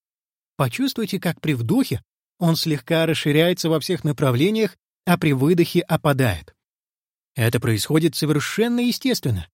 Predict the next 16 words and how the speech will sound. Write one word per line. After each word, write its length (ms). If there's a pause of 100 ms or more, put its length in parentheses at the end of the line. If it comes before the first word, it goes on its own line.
(160)
без 240
всяких 580
сознательных 640
усилий. 460 (920)
Когда 320
вы 100
вдыхаете, 680 (640)
талия 360
становится 520
шире, 380 (580)
а 100
когда 300
выдыхаете, 580
сужается. 680 (880)
Можете 460
вообразить, 640